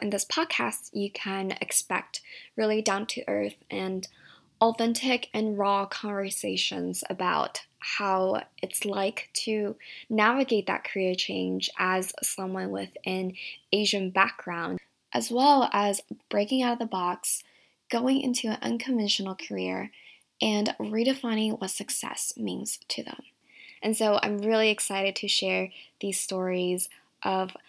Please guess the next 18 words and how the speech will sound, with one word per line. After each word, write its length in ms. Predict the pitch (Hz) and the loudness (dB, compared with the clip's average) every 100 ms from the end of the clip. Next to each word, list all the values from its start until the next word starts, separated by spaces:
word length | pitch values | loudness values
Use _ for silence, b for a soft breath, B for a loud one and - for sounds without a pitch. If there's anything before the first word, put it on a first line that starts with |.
| b 208 | b -2
myself 560 | 202 - 233 330 - - | 2 2 4 2 2 2
as 260 | 214 214 208 | 2 4 0
well 260 | 196 196 208 | 0 0 0
as 340 | 208 208 214 - | -2 0 -2 -2
other 440 | 285 285 269 254 247 | -2 2 2 2 0
professionals 960 | - - 208 - 214 202 196 196 190 - - - | -4 -6 -2 -2 -2 -4 -2 -2 -2 -4 -8 -8
who 260 | 196 - - | -4 -4 0
are 340 | 185 185 202 B B B 220 | 2 2 -2 B B B -6
really 640 | 208 208 214 214 208 208 B - | 2 4 4 2 0 -2 B -2
bringing 300 | 269 277 285 | 4 6 6
their 160 | 269 - | 4 2
authentic 640 | 202 202 208 196 190 185 | 0 0 -2 0 0 0
selves 460 | - - 185 190 208 214 | 2 2 4 0 -2 -2
into 180 | 233 - | -2 -2
the 100 | 233 | -4
world 360 | 202 185 185 190 - | -2 0 0 -2 -2
and 300 | 196 196 196 | 0 0 0
making 420 | 190 185 190 185 | -2 -4 -6 -6